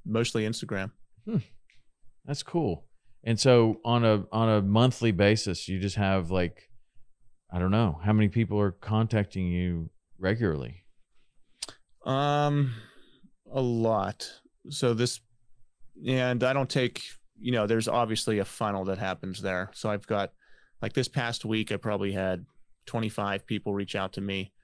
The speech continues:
Speaker 1: Um, and then from that, you make calls, and then you decide who, who you think should be in the group, and then they decide if they wanna be in the group.
Speaker 2: Hmm.
Speaker 1: So it's probably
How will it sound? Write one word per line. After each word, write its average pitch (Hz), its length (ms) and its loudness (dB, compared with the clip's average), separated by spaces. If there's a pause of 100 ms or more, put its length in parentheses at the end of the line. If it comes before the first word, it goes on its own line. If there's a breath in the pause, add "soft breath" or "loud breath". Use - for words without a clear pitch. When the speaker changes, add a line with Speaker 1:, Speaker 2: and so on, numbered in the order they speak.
(720)
Speaker 1:
Um, 90 540 -4 (520)
and 139 140 0
then 113 160 0
from 113 260 -4
that, 107 220 0
you 110 100 -4
make 101 220 -2
calls, 95 640 -2
and 92 120 -4
then 90 140 -4
you 92 80 -6
decide 95 460 -6
who, 95 360 -6 (440)
who 104 280 -2 (140)
you 107 140 -4
think 107 200 -6
should 151 220 0
be 143 80 0
in 143 80 0
the 135 60 0
group, 139 240 -2
and 107 100 -2
then 101 160 -2
they 110 140 2
decide 107 340 -4
if 98 80 -6
they 107 80 -2
wanna 98 200 -4
be 101 180 -4
in - 80 -8
the - 60 -14
group. - 200 -12
Speaker 2:
Hmm. 156 120 0 (440 loud breath)
Speaker 1:
So 92 320 0
it's - 300 -6 (180)
probably 127 640 2